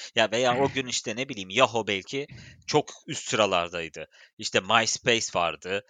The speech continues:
Speaker 2: Alta Vista.
Speaker 1: Eee, heh, yani, böyle, eee, eee, bu, bugün hiç bilmediğimiz şeyler vardı. Yani, bugün oturup da Facebook'un dışında, eee, işte, eee, You-, Twitter'ın ya da, işte, çok daha büyük Amazon'un
Speaker 2: Hı hı.
Speaker 1: vesaire do-,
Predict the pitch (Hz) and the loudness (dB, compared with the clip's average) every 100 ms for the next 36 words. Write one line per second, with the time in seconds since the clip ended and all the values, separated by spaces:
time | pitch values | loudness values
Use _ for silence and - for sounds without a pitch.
0 | _ - 107 101 113 95 - 92 87 147 | _ 6 6 8 6 6 2 2 2 8
1 | 156 123 113 127 127 135 127 135 139 139 | 10 10 8 6 6 2 2 2 2 2
2 | 135 131 135 139 127 135 131 131 143 175 | 0 -2 -6 -6 -6 -6 -6 -6 -8 -8
3 | 180 - 170 175 151 123 127 170 170 160 | -2 -2 0 2 2 2 -4 -2 2 4
4 | 170 156 127 117 117 123 127 135 117 131 | 6 6 4 2 -2 -4 -6 -6 -6 -8
5 | - 127 - - - - 139 131 - 117 | -4 -4 -4 -14 -18 2 4 4 0 -6
6 | - 107 107 - 104 101 101 95 - - | -8 -8 -6 -6 -4 0 0 0 -8 -20
7 | - 98 95 - 117 110 104 104 104 107 | -12 -10 -6 -2 2 2 0 -4 -4 -2
8 | 127 127 95 98 104 110 - 117 117 117 | -4 -6 -12 -18 -16 -10 -6 -4 -4 -6
9 | 107 110 110 117 - 117 104 _ _ _ | -6 -6 -4 -6 -4 -6 -6 _ _ _
10 | _ - 151 - 123 117 123 117 90 107 | _ 0 0 2 4 4 2 -8 -8 -4
11 | 135 127 113 123 120 92 _ - - _ | 0 0 0 -2 -4 -10 _ -20 -20 _
12 | 101 110 - 123 120 120 98 123 107 82 | -2 2 6 8 8 2 0 -4 -4 -10